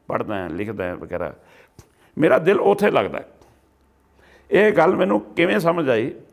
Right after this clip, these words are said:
ਆਈਨਸਟੀਨ ਸਾਇੰਸਦਾਨ ਹੋਇਆ, ਵਿਗਿਆਨੀ ਹੋਇਆ। ਇੱਕ ਵਾਰੀ ਉਹਦੀ ਪਤਨੀ ਨੇ ਕਿਹਾ ਵੀ ਤੁਸੀਂ ਹਰ ਵੇਲੇ ਆਪਣੇ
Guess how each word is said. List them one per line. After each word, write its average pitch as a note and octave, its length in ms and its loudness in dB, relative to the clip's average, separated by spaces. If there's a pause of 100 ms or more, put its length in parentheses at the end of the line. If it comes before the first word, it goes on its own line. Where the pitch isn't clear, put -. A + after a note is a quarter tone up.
(640)
ਆਈਨਸਟੀਨ D#3+ 680 0 (580)
ਸਾਇੰਸਦਾਨ C3+ 600 2
ਹੋਇਆ, F2 260 -2
ਵਿਗਿਆਨੀ B2 460 -2
ਹੋਇਆ। C#2 280 -8 (880)
ਇੱਕ E3 220 0
ਵਾਰੀ F#3 240 4
ਉਹਦੀ F3+ 280 2
ਪਤਨੀ D#3 400 -2
ਨੇ F3 140 0
ਕਿਹਾ C3 260 0
ਵੀ F3 120 -2
ਤੁਸੀਂ D3+ 360 -6
ਹਰ A#2+ 280 -2
ਵੇਲੇ B2+ 500 0
ਆਪਣੇ A2 360 -4